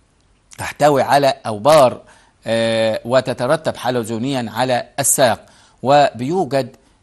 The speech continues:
آه، ب-، آه، ال-، ال-، ال-، بكل ورقة برعمين اتنين، برعم أحدهما حقيقي يعطي فروعا خضرية، والآخر،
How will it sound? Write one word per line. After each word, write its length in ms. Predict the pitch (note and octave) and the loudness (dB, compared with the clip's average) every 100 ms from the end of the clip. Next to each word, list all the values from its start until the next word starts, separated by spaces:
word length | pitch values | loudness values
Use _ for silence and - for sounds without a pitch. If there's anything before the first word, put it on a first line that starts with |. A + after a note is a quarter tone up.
| - | -6
آه، 300 | A#2 A#2 - | -2 -2 -6
ب-، 400 | A#2 A#2+ C#3 C3+ B2 _ A2 | -10 -6 -4 -6 -10 _ -10
آه، 720 | A2 A2 G#2+ G#2 G#2 G#2 A2+ | -8 -8 -8 -8 -8 -10 -12
ال-، 380 | G#2+ - A2+ - | -14 -12 -14 -10
ال-، 200 | A#2 A2 A2+ | -10 -10 -10
ال-، 640 | A2+ G#2+ G#2+ A2+ C3+ A#2+ | -10 -10 -8 -4 -4 -4
بكل 300 | A#2 D#3+ C#3+ | -8 -6 0
ورقة 460 | D#3+ D#3+ E3 D3+ - _ _ A2 | 0 0 -2 -4 -6 _ _ -8
برعمين 540 | B2+ A#2 B2 C#3+ C#3+ | -6 -4 -4 -2 -4
اتنين، 460 | - C#3+ D#3+ C#3+ - _ - | -6 -6 -6 -8 -14 _ -16
برعم 480 | G#2 D3+ B2+ A2 - - | -4 -2 -2 -4 -8 -12
أحدهما 520 | - A#2+ D3+ B2+ A2+ | -8 -4 -4 -4 -6
حقيقي 560 | - B2 - D3+ - A2 | -6 -8 -4 -6 -6 -4
يعطي 340 | D3+ B2+ A2+ | -4 -4 -10
فروعا 420 | - B2 C#3 G2+ | -8 -2 -2 -2
خضرية، 600 | G2 C#3+ D3 D3+ F#3 F3 - _ _ A#2 | -6 -4 -2 -2 -2 -4 -10 _ _ -2
والآخر، 840 | C#3 C#3+ B2 - D3+ - C#3 | 2 2 2 0 0 2 -2